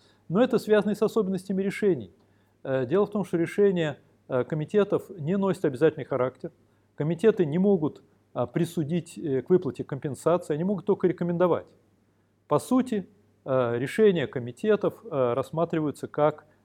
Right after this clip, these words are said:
рекомендации государственным участникам по, а, э, по,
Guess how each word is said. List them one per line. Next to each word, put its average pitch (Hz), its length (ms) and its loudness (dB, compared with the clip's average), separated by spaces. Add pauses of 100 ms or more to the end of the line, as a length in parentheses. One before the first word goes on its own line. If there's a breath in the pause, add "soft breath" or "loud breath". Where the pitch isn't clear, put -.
(160)
рекомендации 165 720 4
государственным 113 580 -8
участникам 131 560 -16 (1120)
по, 220 360 4 (220 loud breath)
а, 135 600 0
э, 151 40 -18 (880)
по, 196 320 8